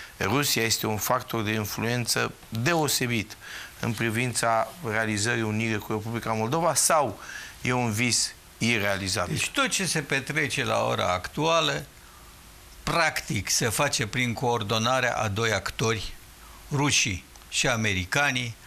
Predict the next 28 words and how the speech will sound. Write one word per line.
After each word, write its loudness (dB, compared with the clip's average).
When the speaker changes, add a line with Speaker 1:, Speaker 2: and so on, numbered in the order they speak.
Speaker 2:
care 2
oricât 2
s-ar 4
certa, 0
oricât 0
s-ar 4
război 2
pe 0
terțe 2
teritorii, 0
ajung 2
la 4
împărțiri, 2
cum 2
a 6
fost 0
prima 4
Ialta, 2
a 2
doua 4
Malta 2
și 0
ce-o 2
mai 2
fi. -2
Acum -2
cu -2
Basarabia, 2